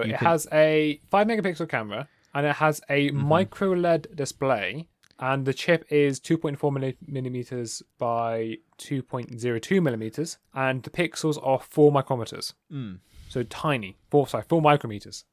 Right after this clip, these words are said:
Speaker 1: Yes. I reckon smart glasses will catch on at some stage.
Speaker 2: I would have it.
Speaker 1: Like
Speaker 2: I think it'd be fantastic,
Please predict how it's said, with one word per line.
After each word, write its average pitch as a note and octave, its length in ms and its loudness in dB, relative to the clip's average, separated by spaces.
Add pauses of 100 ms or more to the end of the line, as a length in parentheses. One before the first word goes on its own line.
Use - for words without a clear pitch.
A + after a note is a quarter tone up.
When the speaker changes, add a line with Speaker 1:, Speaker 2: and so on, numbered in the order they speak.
(840)
Speaker 1:
Yes. - 580 -8 (380)
I D4+ 100 2
reckon A#3+ 500 -2 (120)
smart C#3+ 380 0
glasses B2 480 -2
will G#2 140 -4
catch G#2+ 420 -4
on G#2 260 -6
at F#2+ 220 -10
some G2 380 -8
stage. C3+ 300 -6
Speaker 2:
I A3 80 4
would C#4 100 8
have D#3+ 160 8
it. A#2 60 2
Speaker 1:
Like A#2+ 160 -4 (200)
Speaker 2:
I - 80 -6
think F3+ 100 -2
it'd G#3+ 120 2
be E3+ 60 2
fantastic, C3+ 640 -4